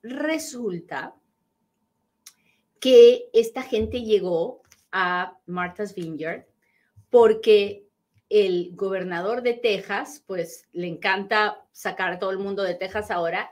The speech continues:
y otro gobernador que también tiene intenciones de lanzarse para presidente, el gobernador DeSantis,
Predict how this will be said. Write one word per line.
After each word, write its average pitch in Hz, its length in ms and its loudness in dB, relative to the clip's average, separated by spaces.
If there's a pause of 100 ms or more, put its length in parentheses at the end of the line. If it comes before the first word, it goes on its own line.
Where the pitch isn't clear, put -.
(160)
y 233 220 -4
otro 311 360 0
gobernador 190 760 -4
que 180 120 -14
también 170 560 -6
tiene 233 200 -8
intenciones 185 800 -8
de 175 180 -4
lanzarse 170 580 -8
para 156 260 -8
presidente, 170 800 -6 (600)
el 226 380 6
gobernador 185 720 -2
DeSantis, 196 920 -10